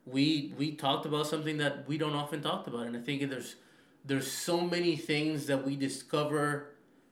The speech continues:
like that when we really decide to dig deep into the Bible, and we really decide to sort of buckle in and really, um, look at the things that are in those pages that many times we sort of, like, completely read by, and we don't give two,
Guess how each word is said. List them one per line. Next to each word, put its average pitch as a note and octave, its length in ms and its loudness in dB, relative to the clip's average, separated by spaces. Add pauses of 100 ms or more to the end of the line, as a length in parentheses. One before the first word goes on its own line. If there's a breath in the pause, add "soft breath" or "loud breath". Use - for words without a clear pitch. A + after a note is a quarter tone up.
(160)
like C#3 460 0
that - 340 -2 (220)
when C#3+ 380 2
we C#3 120 4
really C#3 220 2
decide C3+ 420 -2
to - 80 -12
dig B2+ 260 -8
deep C3+ 240 -4
into C3+ 240 -4
the A#2+ 80 -4
Bible, A#2+ 640 -4 (460 soft breath)
and B2 280 -4
we B2+ 60 -8
really C#3 300 2
decide C3+ 400 0
to C3+ 80 -10
sort C3+ 180 -4
of B2+ 140 -4
buckle C3 320 0
in C3 180 -2
and A#2+ 160 -4
really, C3 400 0 (480 loud breath)
um, A2+ 320 -4 (760)
look C#3 360 2
at D3 100 2
the C3 80 0
things C#3+ 360 0
that C3 100 0
are B2+ 80 2
in C3+ 100 2
those B2 200 -2
pages E3 320 0
that B2+ 120 -2
many C#3 220 0
times C3+ 300 -2
we A#2+ 80 -10
sort C3 200 -4
of, A#2+ 120 -4
like, A#2 320 -8
completely C3+ 760 -2
read C3+ 360 -4
by, A#2 240 -4 (520 soft breath)
and A#2+ 140 -8
we C3 80 -6
don't B2+ 180 -6
give B2+ 280 -8
two, B2+ 320 -8